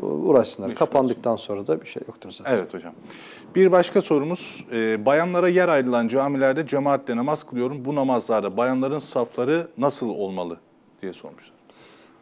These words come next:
Speaker 1: Ee, İmam Efendi'nin arkasındaki cemaatin belli bir düzende saf tutması gerekir ki buna fıkıhta saf düzeni derler.
Speaker 2: Hı hı.
Speaker 1: Burada, e, sıralamaya baktığımız zaman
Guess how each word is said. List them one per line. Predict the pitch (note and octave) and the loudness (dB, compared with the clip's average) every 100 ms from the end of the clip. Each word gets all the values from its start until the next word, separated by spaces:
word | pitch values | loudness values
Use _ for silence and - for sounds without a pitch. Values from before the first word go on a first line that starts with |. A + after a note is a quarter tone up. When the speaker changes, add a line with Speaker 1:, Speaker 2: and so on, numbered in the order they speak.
| _ A2 | _ -8
Speaker 1:
Ee, | G#2+ G#2 G2+ - | -6 -6 -8 -4
İmam | B2 D3 C#3+ | 0 0 0
Efendi'nin | - B2 A#2+ A#2 A#2+ | -4 -4 -4 -4 -4
arkasındaki | - A2+ - A#2 - A#2 A2+ A2+ - B2+ B2 A#2+ G#2+ | -2 -2 -4 -10 -8 -6 -4 -6 -4 0 0 -2 -8
cemaatin | A2 A2 G#2+ G#2 - D#3+ - | -6 -2 -4 -6 -8 -10 -6
belli | A2+ A#2+ C3 | -2 -2 -2
bir | A#2+ G#2+ | -6 -8
düzende | G#2+ A#2+ A2+ A2+ A2+ | -8 -4 -2 -2 -4
saf | - G2+ - | -2 -4 -4
tutması | - - F#2+ - | -14 -10 -10 -10
gerekir | A2 G2+ F#2+ E3+ | -8 -8 -8 -10
ki | E3 A2+ | -8 -6
buna | A2 | -6
fıkıhta | - - A#2+ - | -8 -8 -6 -4
saf | - - B2 - | -6 -6 -8 -6
düzeni | A2+ A2 A2 G2+ | -4 -2 -2 -4
derler. | F#2 F2 E2+ | -6 -8 -12
Speaker 2:
Hı | |
hı. | F#2+ A#2+ - - - - - | -16 -20 -20 -20 -20 -20 -8
Speaker 1:
Burada, | B2+ B2+ B2 - A2+ | -2 4 4 4 -2
e, | G#2 | -4
sıralamaya | - - A2+ A#2 A2+ A2+ G#2 | -6 -2 -2 0 0 -2 0
baktığımız | A2 - - A#2+ B2+ G2+ | -2 -2 -8 -6 -4 -4
zaman | G2 A#2+ | -6 -4